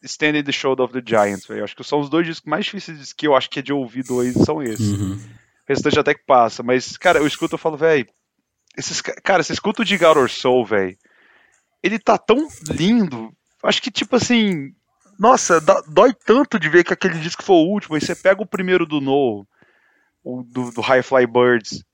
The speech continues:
Speaker 1: escuta as músicas que tem lá e fala: caralho, véi, era pra isso aí tá no Oasis, sabe? Tipo, as músicas são muito fodas. Aí você pega, tipo, o segundo disco, que é sensacional. E aí você pega, quando o Liam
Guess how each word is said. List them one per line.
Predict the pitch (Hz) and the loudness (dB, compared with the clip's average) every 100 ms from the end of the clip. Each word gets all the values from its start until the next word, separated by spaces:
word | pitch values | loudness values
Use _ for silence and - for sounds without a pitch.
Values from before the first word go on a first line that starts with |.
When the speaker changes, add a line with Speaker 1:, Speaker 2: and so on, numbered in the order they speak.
| - - | -20 -12
Speaker 1:
escuta | 156 - - 254 - | -10 -8 -2 0 0
as | 175 | 0
músicas | 190 - 165 | -2 -4 -4
que | |
tem | 165 143 | -2 0
lá | 170 | -2
e | |
fala: | - 190 | -4 -10
caralho, | - 190 214 214 233 247 226 | -8 -8 -4 -4 -2 -2 -2
véi, | 151 170 147 123 117 - - - _ _ | -2 -2 -2 -4 -14 -20 -20 -20 _ _
era | 160 185 | 0 0
pra | 214 | 2
isso | - | 2
aí | 208 | 2
tá | 196 190 | 0 0
no | 220 | 2
Oasis, | 190 190 214 - - | 4 2 0 -6 -2
sabe? | 131 120 117 | 2 2 0
Tipo, | - 143 - | -14 -8 -2
as | 135 | -2
músicas | 147 202 - - | -2 -6 0 0
são | - | 2
muito | 220 220 - | -2 -8 -10
fodas. | - 175 214 214 156 139 | -6 0 2 2 0 -2
Aí | |
você | 147 175 | -4 -4
pega, | - 185 196 | 2 2 2
tipo, | - - | -4 -14
o | |
segundo | 180 - 165 202 185 | -12 -12 -10 -10 -10
disco, | 175 - | -12 -14
que | 175 180 | -6 -4
é | |
sensacional. | 170 185 - 185 - 160 143 160 165 120 _ - - _ _ _ _ | -4 -2 -4 -4 -4 0 2 2 2 0 _ -20 -20 _ _ _ _
E | 180 175 _ _ _ - | -14 -14 _ _ _ -8
aí | - 185 208 | 0 0 0
você | - 202 | 0 0
pega, | 202 185 190 | 2 2 2
quando | - 185 190 | 2 -2 -2
o | 180 165 160 156 | -4 -2 -2 0
Liam | 160 160 | 0 -2